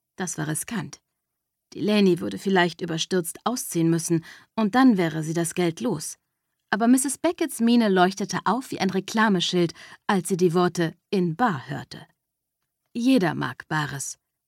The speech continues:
Und wenn diese Vorauszahlung bedeutete, dass Delaneys Führerschein weiterhin in den Tiefen ihres Louis Vuitton-Rucksacks verweilen durfte, dann war es die Sache wert.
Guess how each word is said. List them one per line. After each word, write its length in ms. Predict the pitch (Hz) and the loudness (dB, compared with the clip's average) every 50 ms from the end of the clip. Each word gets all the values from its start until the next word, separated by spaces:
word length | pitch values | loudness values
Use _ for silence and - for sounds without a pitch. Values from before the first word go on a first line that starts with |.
| _ _ _ _ _ _ _ | _ _ _ _ _ _ _
Und 200 | - 226 208 - | -4 -4 -2 0
wenn 160 | 214 214 214 | 0 0 2
diese 260 | 196 277 311 - 320 277 | 2 2 2 2 0 -4
Vorauszahlung 840 | - 269 247 220 214 202 175 - - - 175 156 151 135 135 143 | -4 -4 0 0 2 0 0 -2 -4 -4 -4 -4 -4 -4 -8 -10
bedeutete, 720 | - 147 147 - 180 185 208 208 208 185 170 180 170 165 165 _ _ _ _ _ _ _ | -10 -10 -6 -2 0 0 0 0 -2 -4 -2 -2 -2 -2 -4 _ _ _ _ _ _ _
dass 200 | - - 185 - | -14 -12 -12 -8
Delaneys 580 | - 220 202 196 196 214 247 262 247 196 - - | -4 0 2 2 4 6 6 6 6 4 0 -2
Führerschein 680 | - 247 269 220 202 180 156 - 196 160 151 151 - - | -2 -2 0 2 0 0 0 0 -2 -2 -2 -4 -8 -10
weiterhin 640 | - 151 175 175 196 196 196 202 - 165 175 160 156 | -4 -2 0 2 2 0 0 -2 -2 -2 -2 -2 -2
in 120 | - - 127 | -4 -6 -8
den 200 | 156 151 151 - | -8 -8 -8 -6
Tiefen 380 | - - 220 220 190 - 175 | -4 -2 -2 -2 -2 -2 -6
ihres 340 | - 143 127 120 139 - - | -6 -6 -8 -10 -8 -6 -2
Louis 300 | 180 190 202 190 180 165 | 2 4 6 6 4 4
Vuitton-Rucksacks 840 | 170 170 165 - - 285 294 254 185 180 165 - - 175 165 - - | 0 -4 -6 -2 0 2 2 2 2 0 0 0 -2 -2 -2 -2 -2
verweilen 460 | - 170 165 170 175 175 175 175 170 | -2 0 0 2 2 2 2 2 2
durfte, 420 | 165 170 170 165 - 180 170 160 160 _ _ _ _ _ _ _ _ _ _ | 2 0 0 -2 -2 -4 -4 -4 -4 _ _ _ _ _ _ _ _ _ _
dann 320 | 185 202 269 294 302 247 | 0 2 4 4 2 4
war 200 | 208 196 190 185 | 4 4 4 2
es 100 | 185 - | 2 -2
die 120 | - - 170 | -4 -6 -4
Sache 420 | 156 156 151 147 - 202 196 180 | -4 -4 -4 -4 -4 -4 -4 -2
wert. 360 | 180 156 - - - - _ | -4 -4 -6 -8 -12 -18 _